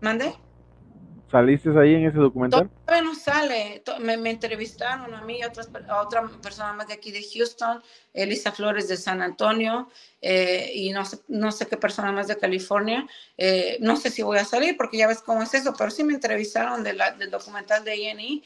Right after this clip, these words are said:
Speaker 1: porque yo saqué mi video en YouTube, en YouTube, y empecé a compartir todo en Facebook, en Twitter, donde yo sea, porque mi intención fue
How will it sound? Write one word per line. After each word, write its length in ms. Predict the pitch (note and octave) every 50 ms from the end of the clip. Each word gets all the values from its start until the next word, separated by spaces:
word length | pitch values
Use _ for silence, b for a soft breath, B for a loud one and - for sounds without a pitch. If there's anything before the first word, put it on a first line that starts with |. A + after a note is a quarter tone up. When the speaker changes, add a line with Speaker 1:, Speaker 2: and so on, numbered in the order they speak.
| b b b b b b _ _ _ _ _ _
Speaker 1:
porque 460 | - A#3+ A#3+ A#3+ - - - - G#3
yo 180 | - A#3+ C4+ E4
saqué 400 | - - C#4+ A#3+ - - A#3+ B3
mi 160 | C4 C4+ B3
video 500 | A3 G#3+ G#3 G#3 G#3+ A3+ A#3+ C4 B3+ A#3
en 220 | G#3+ G#3 G3+ G3+ G3+
YouTube, 600 | G#3+ A3 A3 - - - C4 C#4 C#4 D4+ - _ _ _ _ _ _ _ _ _ _ _ _ _ -
en 160 | G#3 G#3 G#3
YouTube, 440 | A3+ A#3+ A#3+ - - - C4 B3+ A#3+
y 140 | - A3+ A3+
empecé 360 | A3+ - - A#3 - - C4
a 120 | C4+ C4
compartir 500 | - C4+ C4+ B3+ A#3 A3+ A3+ B3+ B3+ B3+
todo 180 | - B3 B3 B3
en 60 | A#3
Facebook, 580 | A3+ - B3 A#3+ B3 A#3+ A3 A#3 C4 C4+ B3+ B3+
en 120 | B3 A#3
Twitter, 320 | - A#3+ B3+ B3+ B3 B3 A#3
donde 240 | A3+ A3 G#3+ A3 A3+
yo 80 | A#3
sea, 220 | A#3+ - C4 C4 B B B B B B -
porque 340 | A3+ A#3 A#3 A3+ A#3 A#3 A#3
mi 220 | B3 B3 B3+ C4+
intención 680 | C4+ C4 C4 B3+ B3 B3 B3+ - - C#4 C#4+ D4 C4+ B3+
fue 460 | - - C#4 C#4+ D4 D4 B3 -